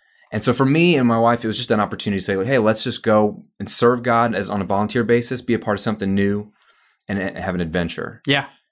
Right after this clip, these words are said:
Speaker 1: And that was, that
Speaker 2: This
Speaker 1: was
Speaker 2: is
Speaker 1: all we had.
Speaker 2: pre-kids, right?
Speaker 1: Oh, yeah. So we
Speaker 2: Yeah.
Speaker 1: were pregnant at the, around that time we were in the sort of, like, year-long praying, team-building phase, but no kids yet that were tagging along.
Speaker 2: So you moved down to Florida.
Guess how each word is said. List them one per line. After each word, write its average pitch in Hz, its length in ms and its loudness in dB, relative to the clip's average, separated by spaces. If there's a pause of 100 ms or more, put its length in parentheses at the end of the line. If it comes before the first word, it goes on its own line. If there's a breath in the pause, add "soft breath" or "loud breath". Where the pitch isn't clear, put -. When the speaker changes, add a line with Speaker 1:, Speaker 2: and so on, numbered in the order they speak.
Speaker 1:
And 104 120 -4
that 143 140 2
was, 113 320 0
that 143 180 0
Speaker 2:
This 220 80 4
Speaker 1:
was 254 80 0
Speaker 2:
is - 40 0
Speaker 1:
all 120 120 -4
we 196 140 2
had. 104 80 -6
Speaker 2:
pre-kids, 117 280 -2
right? 107 320 -6
Speaker 1:
Oh, 127 120 4
yeah. 92 200 2
So - 160 -2
we - 120 2
Speaker 2:
Yeah. 196 80 0
Speaker 1:
were 185 100 2
pregnant 180 800 0
at 139 180 -4
the, 120 240 -8
around 127 300 4
that 113 120 -2
time 117 220 2
we 117 100 4
were 107 80 4
in 101 100 2
the 98 60 0
sort 101 200 0
of, - 20 4
like, 92 180 2
year-long 98 580 2
praying, 95 580 -2 (260 soft breath)
team-building 92 580 0
phase, 85 460 -2
but 80 140 -10
no 101 180 0
kids 92 320 -4
yet 87 280 -2
that 85 100 -4
were 85 260 -6 (540)
tagging 87 300 -2
along. 80 500 -4
Speaker 2:
So - 160 -4
you 170 80 2
moved 180 180 2
down 180 160 2
to 170 60 -4
Florida. 113 420 -8